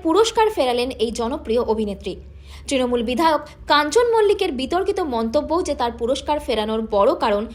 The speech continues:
সরকারকে লেখা চিঠিতে তার উল্লেখ করেছেন সুদীপ্তা। সুদীপ্তা ফেসবুকে লিখেছেন, "আপোষ করিনি, আপোষ করব না।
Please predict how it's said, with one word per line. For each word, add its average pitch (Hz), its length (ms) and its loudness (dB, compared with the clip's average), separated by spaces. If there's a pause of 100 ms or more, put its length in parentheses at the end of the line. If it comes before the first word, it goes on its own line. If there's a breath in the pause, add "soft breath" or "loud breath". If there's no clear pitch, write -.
(120 loud breath)
সরকারকে 208 560 -2
লেখা 202 200 -6
চিঠিতে 240 500 -2 (180 loud breath)
তার 220 200 -2
উল্লেখ 294 320 0
করেছেন 226 320 0
সুদীপ্তা। 196 680 -6 (420 loud breath)
সুদীপ্তা 359 340 0
ফেসবুকে 349 500 4
লিখেছেন, 285 400 0 (160)
"আপোষ 302 400 0
করিনি, 214 360 2 (280)
আপোষ 214 340 0
করব 247 340 4
না। 202 200 -2